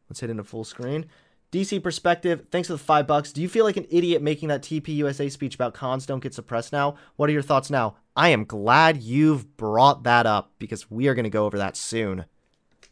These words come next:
And everything I said in that T P U S A st-, speech, I still stand by and was still accurate. Hunter is a contrarian. I know people like him. I am literally not a contrarian. A contrarian is somebody who disagrees just for the sake of disagreement.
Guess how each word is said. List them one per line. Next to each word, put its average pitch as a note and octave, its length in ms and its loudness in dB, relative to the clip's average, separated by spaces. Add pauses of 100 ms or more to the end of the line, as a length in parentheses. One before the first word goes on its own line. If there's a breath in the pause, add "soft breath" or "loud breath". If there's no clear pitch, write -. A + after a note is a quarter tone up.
(120)
And B2 140 -6 (100)
everything D3 540 4
I A#2+ 100 2
said B2+ 180 2
in A#2+ 60 0
that A#2+ 120 0
T B2+ 140 -4
P B2+ 120 -4
U A#2+ 120 2
S A#2 120 0
A A#2+ 100 2
st-, - 340 -12
speech, D#3+ 340 -2 (220 soft breath)
I B2+ 100 0
still B2+ 240 0
stand C#3+ 440 0
by D#3+ 240 4
and C3 160 -2
was A#2 100 -2
still - 300 -2 (160)
accurate. C3 680 4 (2250)
Hunter D#3 260 2
is C#3 100 0
a C#3 60 -4
contrarian. C3 680 0
I A2+ 100 0
know A2 140 -2
people C#3+ 240 -6
like C#3+ 140 0
him. D3+ 240 -4 (160)
I F#3+ 100 6
am F#3 200 6
literally A3+ 320 6
not F3+ 260 4
a D#3+ 60 -2
contrarian. D3 640 0 (200 loud breath)
A F3 60 -6
contrarian G#3 540 2
is G3+ 100 2
somebody F#3 240 0
who E3 100 -2
disagrees D3+ 540 -2
just D3+ 180 -6
for D#3+ 100 -2
the C#3+ 80 -2
sake D3+ 340 -2
of C3 100 -2
disagreement. A#2 640 -8